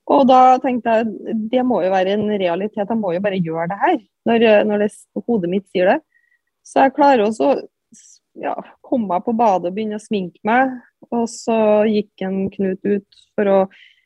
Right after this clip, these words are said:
hente inn noe. Jeg husker ikke helt hva han skulle hente, men han gikk i hvert fall ut, og når han kom tilbake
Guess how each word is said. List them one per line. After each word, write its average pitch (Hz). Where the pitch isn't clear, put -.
hente 202
inn 170
noe. 247
Jeg 254
husker 196
ikke 214
helt 190
hva 202
han 202
skulle 240
hente, 214
men 214
han 233
gikk 226
i 220
hvert 214
fall 214
ut, 247
og 233
når 220
han 220
kom 220
tilbake 196